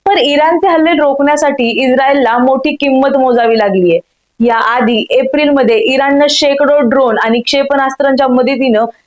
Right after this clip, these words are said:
इस्रायलवर हल्ला चढवला होता. इराणनं इस्रायलवर हल्ला करण्यासाठी इमाद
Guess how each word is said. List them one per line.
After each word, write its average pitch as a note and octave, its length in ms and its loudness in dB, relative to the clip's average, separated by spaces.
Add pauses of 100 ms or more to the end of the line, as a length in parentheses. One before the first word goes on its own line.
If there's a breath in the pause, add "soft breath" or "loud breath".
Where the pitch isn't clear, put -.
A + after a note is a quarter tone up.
(140)
इस्रायलवर D4 540 2
हल्ला D4 300 0
चढवला C4+ 340 0
होता. A#3+ 320 -2 (320)
इराणनं B3+ 500 0
इस्रायलवर B3+ 540 2
हल्ला B3 320 0
करण्यासाठी C4 680 0
इमाद B3 380 0